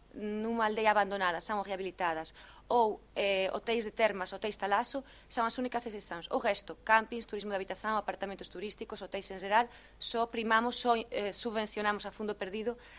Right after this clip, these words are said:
a, a mellora. Outra das coisas que nos fez mudar este plano de acción, a lei, a lei que estaba, eh, en vigor naquel momento, e que neste momento a nova lei está quase a trámite parlamentario. Eh,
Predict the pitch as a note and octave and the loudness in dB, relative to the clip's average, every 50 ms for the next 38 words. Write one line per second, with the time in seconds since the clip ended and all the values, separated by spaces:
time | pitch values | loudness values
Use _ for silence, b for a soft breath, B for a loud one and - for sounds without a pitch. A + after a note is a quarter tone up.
0 | B B B B - G3 G3 F#3+ F#3+ F#3 - - - G3+ G3 G3 F3+ D#3+ E3 D3+ | B B B B 4 4 6 6 6 4 2 0 -2 -2 -2 -2 -4 -4 -4 -6
1 | C#3+ C#3+ - - - B B B B B B B B B B - - C4 C#4 D4 | -6 -8 -12 -16 -20 B B B B B B B B B B 2 6 6 6 6
2 | C#4+ D#4 D4+ D4 C#4 C4+ C4 B3+ - - - C#4+ C#4 C4+ C#4 C4+ - B3 B3 A#3 | 6 6 6 6 6 6 4 2 0 0 2 2 4 4 4 2 2 0 -2 0
3 | - C4 B3+ A#3 B3 A#3+ B3 B3 A#3+ - B3 - A#3+ A#3 A3+ G#3+ G#3+ - - F#3 | 0 0 0 2 4 4 4 4 4 2 -2 0 0 2 2 0 -2 -2 -2 -4
4 | F3+ E3 - A3 G#3+ G3+ G3 F3+ F3 - - - - G3 F#3+ G3+ G3+ G#3+ - - | -2 0 2 4 4 4 4 2 0 -4 -6 -2 -2 0 2 2 0 -2 -4 -6
5 | - - - - G3 - - G#3 G3+ G3 G3 F#3+ F#3+ F3+ F3 F3 E3+ - - - | -16 -18 -14 -12 -6 -2 0 2 2 4 2 2 2 0 -2 -4 -6 -8 -10 -12
6 | - - - - G3+ F#3+ G#3 - G3+ G#3+ A3 A3 - - - - - - - F#3 | -14 -12 -10 -8 -4 -4 -2 0 2 2 0 0 -4 -16 -20 -20 -18 -10 -6 -6
7 | F#3+ F#3 - G3+ F#3 F3+ F#3 G3+ A3 A#3 - C4+ C#4 - - - - - - - | -6 -4 -4 -6 -4 -4 -4 -4 -4 -2 -2 -4 -4 -6 -10 -20 -20 -20 -20 -20
8 | - - - - - - A3 - - G#3+ A3 G#3 - B3 A3+ A3 A3 A3+ A3 A3 | -20 -20 -20 -20 -14 -12 -8 -6 -4 -4 -2 -2 -2 -2 -2 -2 -2 -2 0 0
9 | G#3+ G#3+ G3+ G#3+ A3 A3+ G#3+ - A3 G#3+ - A3 A3 G#3+ A3 G#3 G3+ G#3+ G#3 G3+ | 0 2 2 2 2 0 0 -2 -2 2 4 4 4 4 2 -2 0 0 0 0
10 | G3+ G3 - G#3+ G3+ - - G3+ F#3+ G3 F#3 F#3+ F#3 E3+ - E3+ E3 E3 E3+ E3 | -2 -4 -6 -6 -4 -2 -2 -2 -2 -2 -4 -4 -6 -6 -4 -4 -4 -4 -6 -8
11 | E3 - B B B B B B B B B B B - G#3+ G#3 G3+ G#3 G3+ G3+ | -10 -12 B B B B B B B B B B B -2 2 2 4 4 4 4
12 | G3 F#3+ F#3 | 2 0 -2